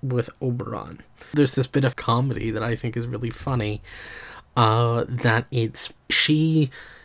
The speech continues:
is basically being told, You're going to stay here, you're gonna be a breeding stock, we're going to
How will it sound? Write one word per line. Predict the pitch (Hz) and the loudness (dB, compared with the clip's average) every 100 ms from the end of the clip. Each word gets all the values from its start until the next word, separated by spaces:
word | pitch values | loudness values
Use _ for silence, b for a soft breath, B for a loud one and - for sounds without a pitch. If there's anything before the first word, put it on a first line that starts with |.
| B | B
is | 135 127 | -2 6
basically | 147 139 147 123 | 6 6 4 2
being | 127 127 | 4 2
told, | 120 - 117 107 101 - | 2 -2 -2 -2 -6 -6
You're | 135 131 | 2 4
going | 156 160 | 6 4
to | 156 | 4
stay | - 123 | 2 0
here, | 113 110 104 110 - | -2 -4 -4 -6 -6
you're | 135 | -2
gonna | 120 | 0
be | 117 113 | 0 -2
a | 104 | -2
breeding | 117 131 170 165 | -2 0 0 0
stock, | - 131 117 - | -2 0 -2 0
we're | 127 | -2
going | 117 120 120 | 0 0 0
to | - 120 110 | 0 0 0